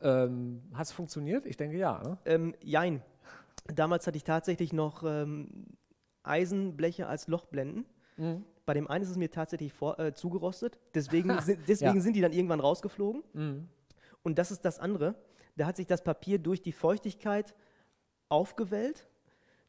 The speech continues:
Speaker 2: Deswegen auch diese harten Kanten, die da senkrecht auftauchen. Das sind die Kanten, äh,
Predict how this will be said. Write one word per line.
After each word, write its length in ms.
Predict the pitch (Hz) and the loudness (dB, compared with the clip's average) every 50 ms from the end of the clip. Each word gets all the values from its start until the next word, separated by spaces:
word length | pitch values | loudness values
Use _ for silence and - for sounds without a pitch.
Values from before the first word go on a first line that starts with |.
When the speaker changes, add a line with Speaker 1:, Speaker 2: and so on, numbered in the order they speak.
| _ _ - | _ _ -4
Speaker 2:
Deswegen 320 | 165 139 165 214 226 220 - | -4 2 4 4 4 4 2
auch 140 | 180 180 - | 0 0 0
diese 260 | 180 175 170 151 147 | 0 0 0 0 2
harten 300 | 175 196 202 180 - - | 0 0 0 -2 -4 -4
Kanten, 280 | - 190 233 233 190 | -2 -2 -2 -2 -2
die 100 | 156 151 | -4 2
da 120 | 143 143 135 | 2 2 2
senkrecht 480 | 131 156 185 208 - - 165 151 - | 4 2 0 0 0 0 -2 -2 0
auftauchen. 560 | - 156 196 220 - - - 139 139 - 180 160 | 0 0 0 0 -2 -4 -2 -2 -2 -2 0 0
Das 160 | 156 156 - | 0 0 0
sind 120 | 185 180 180 | -2 -2 -4
die 40 | 170 - | -4 -2
Kanten, 460 | - 185 247 254 240 233 196 185 - - 127 | -2 -2 -2 -2 -4 -6 -6 -8 -10 -4 -2
äh, 160 | 170 180 | 0 0